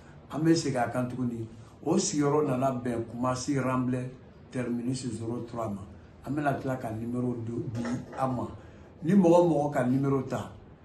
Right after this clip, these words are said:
a bɛ se ka weleli kɛ zéro sept onze trente onze, n bɛ segin a kan, zéro sept onze treize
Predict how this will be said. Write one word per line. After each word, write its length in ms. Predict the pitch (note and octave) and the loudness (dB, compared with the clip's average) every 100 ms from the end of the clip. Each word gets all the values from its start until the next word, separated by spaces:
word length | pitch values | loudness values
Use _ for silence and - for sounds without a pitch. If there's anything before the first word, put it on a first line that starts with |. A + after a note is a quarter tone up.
| - - - - - | -20 -20 -20 -20 0
a 80 | D#3 | 2
bɛ 100 | F3 | 4
se 140 | F#3 | 4
ka 160 | E3+ C3+ | 6 6
weleli 440 | C3+ C#3+ C#3+ C#3+ | 4 2 2 0
kɛ 280 | C#3 B2+ D3 - - - - - - - | 0 -2 -2 -10 -18 -20 -20 -20 -18 -8
zéro 420 | B2 G#2+ C3+ D3 | -4 0 2 2
sept 500 | D3+ - D3+ - - - - - - - | 0 2 0 0 -10 -18 -20 -20 -20 -6
onze 580 | C#3+ D3+ D#3 D#3+ D3+ D3+ - - - - - - - - | 0 4 6 6 4 -2 -10 -16 -20 -20 -20 -20 -20 -8
trente 360 | C3+ C3+ C3+ - - - - - - | -2 0 0 -4 -14 -18 -20 -18 -2
onze, 400 | D#3+ D#3+ E3 D3+ - | 2 4 4 0 0
n 60 | C#3+ | 2
bɛ 80 | D#3+ | 2
segin 180 | D3+ | 2
a 140 | B2+ G#2+ | 0 0
kan, 200 | B2 B2 | -2 -2
zéro 280 | A#2 C#3 D#3 | 0 2 2
sept 380 | D3+ D3+ C#3 - - - - | 2 0 -2 -6 -16 -20 -8
onze 500 | D3 D3+ D#3+ C#3+ C3+ | 0 4 4 2 -2
treize 500 | - D3+ D#3 D#3+ D#3 | 0 2 4 2 2